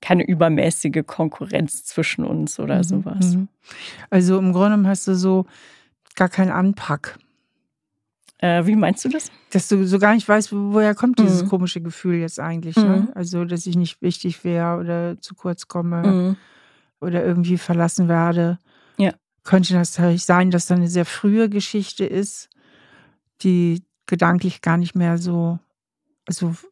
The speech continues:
Speaker 2: an die du dich auch gar nicht mehr erinnern kannst?
Speaker 1: Mhm.
Speaker 2: Äh, vielleicht mal eine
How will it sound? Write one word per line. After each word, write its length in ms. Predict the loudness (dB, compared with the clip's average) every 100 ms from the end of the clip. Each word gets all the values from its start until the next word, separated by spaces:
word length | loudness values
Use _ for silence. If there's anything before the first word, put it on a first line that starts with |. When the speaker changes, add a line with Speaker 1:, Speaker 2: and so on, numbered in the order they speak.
| _ _
Speaker 2:
an 80 | 0
die 100 | 0 0
du 40 |
dich 200 | -2 -4
auch 120 | -8
gar 160 | -2 0
nicht 200 | 0 -2
mehr 100 | -4
erinnern 360 | 0 0 2 0
kannst? 520 | -2 -2 -2 -6 -14 _ _ _ _ _ _
Speaker 1:
Mhm. 340 | 0 2 0 -4 _ _ _ -8
Speaker 2:
Äh, 120 | -6 -6 _ _ _
vielleicht 380 | _ -6 -6 -6
mal 100 | -6
eine 300 | -6 -6 -8